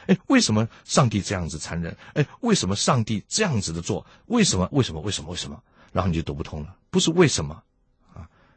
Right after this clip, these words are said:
是要知道什么事，不是为什么，是要先知道什么事，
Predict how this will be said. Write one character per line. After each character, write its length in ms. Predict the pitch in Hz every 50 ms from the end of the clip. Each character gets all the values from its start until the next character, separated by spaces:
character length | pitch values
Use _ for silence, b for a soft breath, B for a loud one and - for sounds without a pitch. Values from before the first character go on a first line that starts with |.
| _ _ _
是 220 | - - - 95
要 120 | 101 98 87
知 160 | - - 95
道 220 | 90 85 80 - _ _ _ _ _ _ _
什 380 | _ - - - - - 98 87
么 100 | 90 120
事， 260 | 131 - - 143 - - _ _ _ _ _ _ _ _ _ _
不 100 | - 120
是 120 | - -
为 160 | 92 - 113 85
什 160 | - 80 71
么， 120 | 73 - _ _ _
是 200 | - - - -
要 120 | 92 92 82
先 220 | - - 98 92
知 100 | 95 101
道 80 | 87 82
什 220 | - - - 98
么 80 | 139 180
事， 260 | - - 175 120